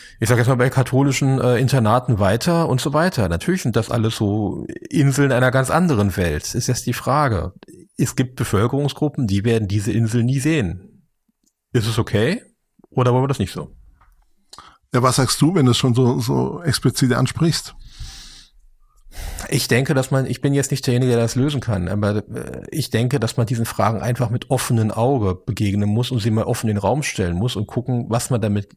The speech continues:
Speaker 1: entscheidet, was man entscheidet, ohne dieses Moralin reinzugeben. Denn es gibt wenig, ähm, ich sag jetzt moralischere Bereiche, als das bei, bei Sprache und Lehrern gemacht wird. Was Kinder
Speaker 2: Mhm.
Speaker 1: heute alles können sollen, wie viel Fächer die können sollen und wie,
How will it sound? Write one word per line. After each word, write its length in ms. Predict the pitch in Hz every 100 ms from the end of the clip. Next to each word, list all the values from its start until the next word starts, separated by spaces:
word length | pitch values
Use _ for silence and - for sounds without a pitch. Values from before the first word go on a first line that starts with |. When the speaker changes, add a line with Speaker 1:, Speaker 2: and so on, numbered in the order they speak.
| _ _ -
Speaker 1:
entscheidet, 600 | 120 - 98 92 90 -
was 180 | 101 -
man 120 | 151
entscheidet, 520 | 151 - 151 190 196 -
ohne 280 | 123 147 151
dieses 280 | 127 127 110
Moralin 560 | 127 123 110 120 151
reinzugeben. 720 | 98 90 92 - 95 87 80
Denn 140 | 80 87
es 140 | -
gibt 240 | 117 - 104
wenig, 480 | 113 131 135 120 -
ähm, 260 | 110 101
ich 120 | 120
sag 100 | 113
jetzt 160 | 120 -
moralischere 680 | 104 87 101 139 139 131 123
Bereiche, 560 | 117 110 113 123 -
als 200 | 107 110
das 260 | - 107 -
bei, 320 | 104 98 101 - - - - - -
bei 100 | 107
Sprache 480 | 101 - 95 107 -
und 160 | 107 92
Lehrern 360 | 107 110 101
gemacht 360 | 90 71 - -
wird. 180 | - -
Was 200 | 139 -
Kinder 340 | - 107 135
Speaker 2:
Mhm. 40 | 127
Speaker 1:
heute 220 | 123 -
alles 220 | 117 120
können 280 | - 123 113
sollen, 240 | 95 80 85
wie 80 |
viel 180 | - 151
Fächer 440 | - 170 160 117 87
die 140 | 85
können 300 | - 90 80
sollen 220 | - 73 101
und 200 | 120 123
wie, 220 | 120